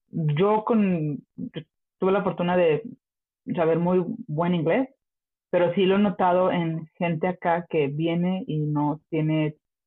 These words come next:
un nivel de inglés óptimo, y sí he visto que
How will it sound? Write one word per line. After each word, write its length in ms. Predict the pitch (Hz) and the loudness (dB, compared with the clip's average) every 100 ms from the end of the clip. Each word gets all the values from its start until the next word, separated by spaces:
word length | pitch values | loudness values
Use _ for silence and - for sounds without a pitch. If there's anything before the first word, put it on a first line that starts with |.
| - | -12
un 120 | 165 | -6
nivel 680 | 165 165 160 160 156 151 139 | 0 0 2 0 0 -2 -4
de 160 | - 160 | -4 -2
inglés 300 | 156 156 156 | 0 0 0
óptimo, 640 | - 175 - 190 208 247 _ _ _ _ _ - | -2 -2 0 0 2 -2 _ _ _ _ _ -4
y 200 | 160 143 | 0 0
sí 80 | 160 | 0
he 40 | |
visto 220 | 156 165 | 0 -2
que 120 | 160 | -2